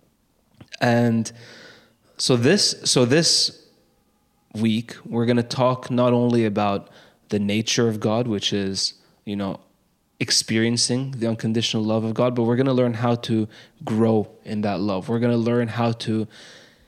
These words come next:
see, you know, how to experience joy and how to connect our joy to our faith walk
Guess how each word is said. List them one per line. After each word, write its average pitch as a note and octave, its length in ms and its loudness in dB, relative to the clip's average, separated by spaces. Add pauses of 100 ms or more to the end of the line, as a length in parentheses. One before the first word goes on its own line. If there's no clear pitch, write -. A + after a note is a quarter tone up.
(460)
see, C3 640 2
you C3 80 2
know, A2+ 100 2
how A#2+ 200 0
to A#2 320 0
experience B2 640 0
joy A#2+ 240 0
and B2 100 -2
how A#2+ 140 0
to A#2+ 380 0 (760)
connect C3+ 580 0 (220)
our A#2+ 280 4
joy A2 520 0 (360)
to B2+ 120 2
our A2+ 220 2
faith B2 460 -2
walk - 320 -6